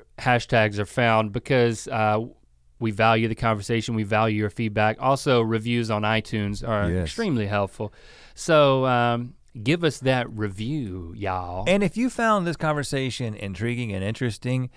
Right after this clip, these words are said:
Speaker 2: you are going to like the Book of Mythicality, again, available for pre-order at book of mythicality dot com.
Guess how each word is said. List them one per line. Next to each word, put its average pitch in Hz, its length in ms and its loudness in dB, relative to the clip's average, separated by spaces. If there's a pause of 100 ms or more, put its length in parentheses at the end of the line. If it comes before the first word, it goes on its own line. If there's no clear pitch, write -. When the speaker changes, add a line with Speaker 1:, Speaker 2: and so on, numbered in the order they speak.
(500)
Speaker 2:
you 117 380 0
are 156 60 2
going 131 320 -2
to 127 120 -4
like 110 440 0
the - 80 -6
Book 104 260 0
of 90 80 -6
Mythicality, 98 880 -2
again, 101 480 -4
available 85 540 -6
for - 100 -10
pre-order 90 600 -2
at 87 140 -8
book 95 160 -4
of 90 60 -6
mythicality 87 580 -4
dot 80 300 -4
com. 87 400 -2